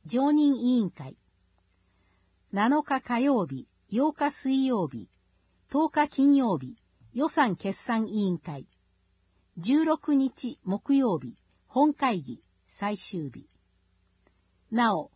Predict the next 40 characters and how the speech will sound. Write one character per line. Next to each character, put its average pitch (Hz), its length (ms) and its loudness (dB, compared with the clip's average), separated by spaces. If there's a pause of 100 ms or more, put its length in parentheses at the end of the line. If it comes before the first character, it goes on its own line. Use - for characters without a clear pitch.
(140)
本 294 260 0
会 285 260 0
議、 143 240 -8 (140)
委 240 160 2
員 277 120 4
会 220 300 -4
は、 190 220 -6 (420)
午 269 180 2
前 247 260 -2
九 311 160 -2
時 240 120 -4
三 277 260 2
十 294 140 -2
分 196 300 -4
か 147 140 -6
ら 143 100 -6
開 208 180 -4
催 208 240 -4
し 180 160 -8
ま 151 140 -8
す。 - 240 -20 (720)
土 196 100 -2
曜 269 260 4
日、 147 240 -4
日 185 360 -4
曜 208 240 0
日、 131 180 -12
祝 226 340 -6
日 220 280 -6
は 185 160 -6
休 214 240 -2
会 175 240 -4
で 151 100 -8
す。 - 260 -18 (960)
日 233 300 2
程 320 160 2
の 302 120 2
変 285 240 0
更 247 260 -2
は、 214 220 -4